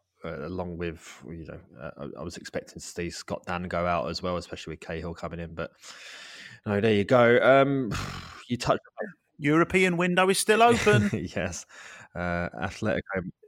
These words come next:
Speaker 2: He just won't fit through
Speaker 1: Atletico
Speaker 2: it.
Speaker 1: Madrid are gonna be all over Scott Dann, and, um, yeah, a, a, a glorious return to Ajax for Gyro Riedewald is obviously on the cards, um, replacing De Ligt at centre back, I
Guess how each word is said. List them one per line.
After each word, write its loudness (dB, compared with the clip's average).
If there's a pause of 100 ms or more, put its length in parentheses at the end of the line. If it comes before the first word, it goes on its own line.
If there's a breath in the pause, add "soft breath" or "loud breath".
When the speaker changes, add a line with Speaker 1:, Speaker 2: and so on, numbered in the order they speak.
(120)
Speaker 2:
He 0
just -2
won't 2
fit 0
through 0
Speaker 1:
Atletico 2
Speaker 2:
it. -2
Speaker 1:
Madrid 0
are -2
gonna -4
be -2
all 0
over -2
Scott -6
Dann, -4
and, -10
um, -8 (440)
yeah, -12 (340)
a, -8
a, -12 (120)
a -2
glorious 0
return -2
to -4
Ajax 0
for -8
Gyro -2
Riedewald -2
is -10
obviously -6
on -4
the -6
cards, -10
um, -8
replacing -4
De 0
Ligt 0
at -6
centre -10
back, -10
I -12